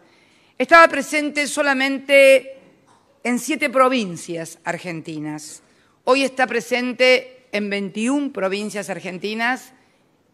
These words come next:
y en la ciudad de Buenos Aires, por supuesto. Tenía once sucursales en todo el país. Hoy estamos inaugurando la número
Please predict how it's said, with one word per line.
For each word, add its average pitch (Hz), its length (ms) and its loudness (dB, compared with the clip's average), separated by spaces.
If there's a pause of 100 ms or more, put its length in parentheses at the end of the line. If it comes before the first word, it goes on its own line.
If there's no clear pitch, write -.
y 196 100 -6
en 190 80 -4
la 190 60 -4
ciudad 190 220 -2
de 196 80 4
Buenos 175 320 -4
Aires, 180 240 -4
por 160 160 -10
supuesto. - 560 -16 (480)
Tenía 320 640 6 (720)
once 320 880 4
sucursales 208 1300 0 (580)
en 208 220 -6
todo 277 680 6
el 202 240 -2
país. 175 680 -2 (720)
Hoy 294 520 6
estamos 233 640 -2
inaugurando 208 1120 -2
la 190 180 -4
número 233 680 -4